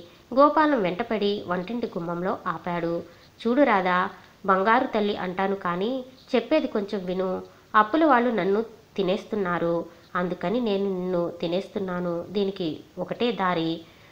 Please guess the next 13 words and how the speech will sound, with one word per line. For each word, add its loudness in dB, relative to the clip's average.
నువ్వు 4
తక్షణం 0
కనీసం 2
దీపావళిలోగా 2
ఒక్క -2
కొడుకుని 0
కనెయ్యాలి." -4
రాధ 4
చుంచురా -4
చూసింది. -6
"ఏమిటండి 2
ఈ -4
గోల? 0